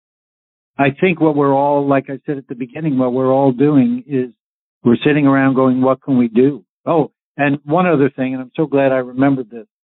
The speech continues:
Um, Steve has set up, and this really got to me too. You know, you, you, I'm excited to listen to Jim Gallagher and, and his stories. John Haffey's great. Your guests are great. But Jim, you mentioned their connection,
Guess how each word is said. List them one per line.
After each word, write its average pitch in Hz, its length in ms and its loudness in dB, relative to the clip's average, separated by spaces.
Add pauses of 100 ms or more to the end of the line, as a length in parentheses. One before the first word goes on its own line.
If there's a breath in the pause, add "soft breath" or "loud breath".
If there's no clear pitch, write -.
(220)
Um, 127 480 2 (1040)
Steve 208 260 2
has 156 160 2 (140)
set 165 220 0
up, 123 240 -2 (560)
and 139 180 4
this 202 140 2 (120)
really 143 340 -8
got 131 340 -10
to 139 60 -20
me 123 200 -20
too. 151 80 -10
You 127 160 -8
know, 131 260 -6 (200)
you, 135 200 -20
you, 131 380 -6
I'm 151 160 4
excited 165 480 0
to 135 60 -12
listen 135 380 -4
to 123 60 -20 (100)
Jim 127 320 -8 (640)
Gallagher 131 640 -2
and, 120 320 -20 (120)
and 120 420 -10
his 147 180 -2 (100)
stories. 127 640 2
John 139 300 0
Haffey's 123 560 0
great. 120 400 2
Your 135 320 4
guests 143 340 -2
are 135 60 -8
great. 123 360 -2
But 131 200 -4
Jim, 151 320 0
you 135 60 2
mentioned 139 440 -2
their 131 140 2
connection, 127 640 -2